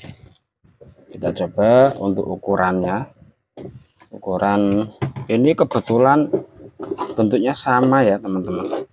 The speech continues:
Coba untuk tutup bagian bawah.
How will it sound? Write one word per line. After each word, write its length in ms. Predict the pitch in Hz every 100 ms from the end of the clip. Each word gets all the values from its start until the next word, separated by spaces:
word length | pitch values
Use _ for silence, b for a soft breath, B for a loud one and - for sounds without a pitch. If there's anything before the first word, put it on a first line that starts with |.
| _ _ _ - - _ - _ - -
Coba 240 | - - 107 101
untuk 180 | 98 -
tutup 260 | 104 98 95
bagian 400 | 95 90 92 92
bawah. 400 | 92 87 90 101